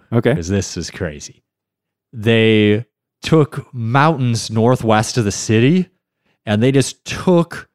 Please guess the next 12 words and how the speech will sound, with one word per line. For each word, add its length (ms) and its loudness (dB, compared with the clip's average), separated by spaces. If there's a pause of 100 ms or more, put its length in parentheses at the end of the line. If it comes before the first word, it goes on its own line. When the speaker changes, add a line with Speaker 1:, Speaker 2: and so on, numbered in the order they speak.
(160)
Speaker 2:
rock 460 0
and 220 -2
dirt 320 0
from 180 -6
the 80 -4
top 460 -4
of 60 -2
these 260 -2
mountains, 840 -2 (540)
put 220 0
it 100 -2
through 720 2